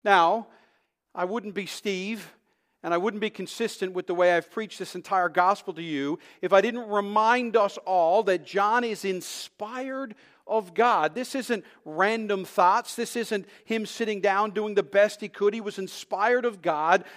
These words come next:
to write this gospel and inspired to give us or share with us seven miraculous signs.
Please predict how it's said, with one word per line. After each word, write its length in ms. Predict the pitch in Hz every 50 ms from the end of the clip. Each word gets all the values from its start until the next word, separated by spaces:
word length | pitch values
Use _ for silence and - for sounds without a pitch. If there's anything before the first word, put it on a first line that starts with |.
| - -
to 80 | - 196
write 360 | 170 175 196 220 254 208 -
this 240 | 240 240 - - -
gospel 840 | - 196 165 160 165 - - - - - 175 202 262 277 - _ _ _ _ _ _ _ _ _ _ _ -
and 320 | 214 208 208 202 196 196 - _
inspired 880 | - 220 208 - - - - - 254 240 254 285 262 240 208 208 196 -
to 260 | - 214 214 202 190 - - _ _ -
give 260 | - 233 302 320 262
us 240 | 220 214 214 - 226
or 60 | 202
share 360 | - - - - 294 311 302
with 200 | 269 233 202 -
us 200 | 208 185 196 196
seven 680 | - - - - - 254 247 240 220 269 262 254 240 - - _ _ -
miraculous 1040 | 180 185 190 190 185 208 208 214 214 214 - 220 214 208 208 208 - - - - - _ _ _
signs. 840 | - - - - 202 175 160 143 127 120 131 - - - -